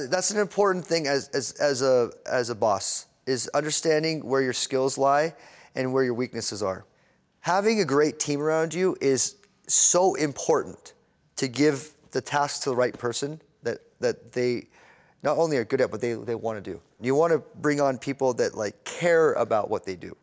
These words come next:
I got just a great team all across the board, like, you know, from touring, from my, my life here in my house,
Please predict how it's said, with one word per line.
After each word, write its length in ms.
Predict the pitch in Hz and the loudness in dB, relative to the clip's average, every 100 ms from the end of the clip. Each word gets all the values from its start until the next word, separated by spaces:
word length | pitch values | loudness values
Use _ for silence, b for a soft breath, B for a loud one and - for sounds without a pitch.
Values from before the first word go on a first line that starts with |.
| _ | _
I 120 | 110 | -6
got 240 | 110 107 - B B B B B B _ | -2 -2 -4 B B B B B B _
just 120 | - | -4
a 40 | 175 | 0
great 240 | 165 190 | 0 0
team 200 | - 165 | -2 0
all 200 | 143 147 | 2 2
across 380 | 139 - 127 - | 2 0 0 0
the 60 | - | -2
board, 280 | 113 107 | -2 -2
like, 220 | 98 101 - | -4 -8 -6
you 100 | 123 | -4
know, 240 | 110 104 _ _ | -4 -6 _ _
from 220 | 110 107 _ _ | -14 -14 _ _
touring, 600 | - 123 123 120 117 117 B B | -2 0 0 -2 -6 -10 B B
from 240 | - 117 107 | -4 -4 0
my, 300 | 104 107 - - | -2 -2 -6 -8
my 140 | 113 | -6
life 300 | 101 107 107 | -2 0 -2
here 320 | - 123 120 110 | -4 -2 0 0
in 40 | |
my 120 | 101 | -4
house, 540 | 98 113 113 113 - | -4 -4 -4 -4 -8